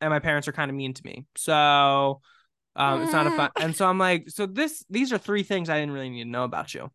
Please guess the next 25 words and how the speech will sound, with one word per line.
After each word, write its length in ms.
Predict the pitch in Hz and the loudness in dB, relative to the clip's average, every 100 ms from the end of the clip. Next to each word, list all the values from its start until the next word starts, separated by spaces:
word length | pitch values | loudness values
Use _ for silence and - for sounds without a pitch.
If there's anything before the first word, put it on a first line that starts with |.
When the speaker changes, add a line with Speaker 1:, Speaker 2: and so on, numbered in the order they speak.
| _ | _
Speaker 2:
Yeah. 480 | 175 185 147 110 220 - _ _ _ _ - | -4 0 2 2 -2 -8 _ _ _ _ -6
It's, 180 | 220 - | -6 -2
we 180 | 208 214 | 2 2
didn't 260 | 180 196 185 | 2 2 2
need 160 | 180 | -2
to 60 | - | -4
get 160 | - | -8
that 180 | - 180 | -6 -4
deep. 400 | 196 202 175 - - _ | 2 6 6 2 -12 _
Speaker 1:
Yeah, 300 | 151 156 160 143 | 2 4 6 4
no. 320 | 143 131 - 147 | 2 0 -2 -6
And 120 | 151 | -2
so 500 | 180 165 160 151 - | 2 4 4 2 -2
she's, 680 | - - 196 208 202 147 131 | -12 -8 -2 0 0 -4 -10
yeah. 400 | 156 151 120 80 - - | -4 0 0 0 -6 0
And, 500 | 165 165 160 160 156 | 2 4 2 0 -2
um, 460 | 151 147 139 131 - | 0 0 -2 -8 -12
she 140 | - 196 | -4 0
would 100 | 180 | 2
eventually 340 | 196 220 254 | 2 2 0
reveal 280 | 175 160 170 | 0 2 0
to 120 | - | -2
me 340 | 139 127 131 - - _ | -6 -6 -8 -12 -20 _
that 100 | 143 | -4
she 320 | - 160 147 | -2 2 2